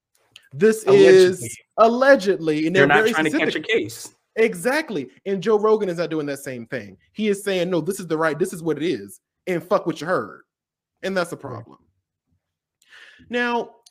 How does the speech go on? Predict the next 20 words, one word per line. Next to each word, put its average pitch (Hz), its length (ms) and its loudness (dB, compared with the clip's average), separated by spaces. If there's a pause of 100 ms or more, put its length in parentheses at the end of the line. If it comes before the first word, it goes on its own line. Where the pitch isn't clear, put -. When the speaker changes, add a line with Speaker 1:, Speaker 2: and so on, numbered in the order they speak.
(220)
Speaker 1:
in 349 140 0
an 466 160 0
article 170 720 -2
written 147 540 -6
on 135 220 -6
C 208 300 -8
N 196 80 -4
N 180 160 -4
Politics, 160 880 -10 (260)
we 208 140 -4
learned 269 500 -2
that 196 220 0
the 185 80 -12
Supreme 240 480 -8
Court 208 280 -6
announced 165 460 -6
on 151 180 -6
Monday, 170 380 -4
January 160 540 -6
twenty-fourth, 196 640 -12